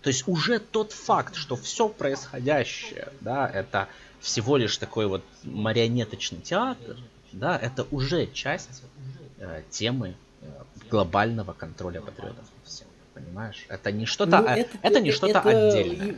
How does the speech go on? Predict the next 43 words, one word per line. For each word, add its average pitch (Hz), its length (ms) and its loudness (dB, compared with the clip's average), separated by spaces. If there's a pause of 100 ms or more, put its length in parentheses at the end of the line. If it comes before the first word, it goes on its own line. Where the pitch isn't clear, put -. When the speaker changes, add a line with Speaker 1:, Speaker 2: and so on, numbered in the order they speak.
(160)
Speaker 2:
с, - 120 -12 (720)
с - 20 -14
точки - 340 -8
зрения 202 440 0
хронометража, 170 800 0
вот 147 220 -4
мне 143 140 2
больше 143 300 0
интересно 139 360 0
то, 294 180 0
что, - 160 -6
значит, 175 240 0
все - 100 2
равно 349 120 2
ты 247 60 4
это 202 120 2
понимаешь 226 600 0
in 175 200 0
hindsight, 196 580 0
вот 139 100 -4
в - 120 -18
конце, 156 380 0
когда 143 260 0
тебе 151 220 -2
это 151 100 0
говорят, 285 360 0
ты 226 80 0
такой: 202 260 4
"А, 196 180 6
ну 247 140 2
да, 165 180 2
вот - 140 -2
это 208 140 2
вот 170 120 -2
все 285 200 -2
действительно 180 520 0
в 143 80 0
эту 165 160 2
картину 196 460 -2
как-то 165 280 -4
складывается". 127 680 -4
Но, 101 120 -2 (680)
э, 156 280 -6